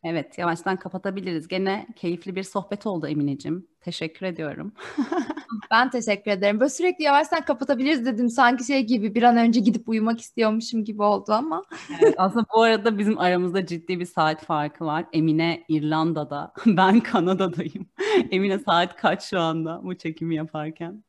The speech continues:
Speaker 2: On bire geliyor.
Speaker 1: Evet, ben, bana altı <laughs> sadece akşam.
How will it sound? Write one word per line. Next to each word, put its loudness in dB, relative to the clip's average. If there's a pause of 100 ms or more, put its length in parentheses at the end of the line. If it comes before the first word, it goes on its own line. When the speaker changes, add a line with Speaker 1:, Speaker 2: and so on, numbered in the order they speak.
Speaker 2:
On 6
bire 4
geliyor. -2 (540)
Speaker 1:
Evet, -10 (120)
ben, 0
bana 0
altı -2 (120)
<laughs> -2
sadece 4
akşam. 0